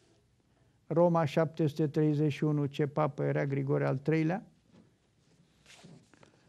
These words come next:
Le vedeți aici, la șapte sute nouăzeci și unu,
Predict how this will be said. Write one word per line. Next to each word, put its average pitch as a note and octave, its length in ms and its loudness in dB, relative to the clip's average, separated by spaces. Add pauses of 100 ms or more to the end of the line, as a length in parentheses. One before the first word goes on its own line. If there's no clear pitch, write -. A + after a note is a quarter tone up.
(140)
Le D#3+ 120 0
vedeți D#3 460 4
aici, E3+ 480 0
la D#3+ 160 -4
șapte E3 400 -2
sute D3 200 -4
nouăzeci D3 300 0
și E3 80 -4
unu, C#3+ 280 -2